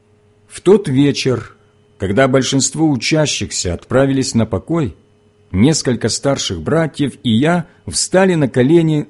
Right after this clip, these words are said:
на грязном полу пещеры для молитвы. Господь открыл нам,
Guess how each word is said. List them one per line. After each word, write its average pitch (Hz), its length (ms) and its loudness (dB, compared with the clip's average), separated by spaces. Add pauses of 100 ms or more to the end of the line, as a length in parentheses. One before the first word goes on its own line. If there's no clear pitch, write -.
на 123 160 2
грязном 127 580 2
полу 139 340 0
пещеры 170 920 -2
для 107 320 0
молитвы. 117 600 0 (1300)
Господь 214 560 0
открыл 180 460 0
нам, 85 340 -2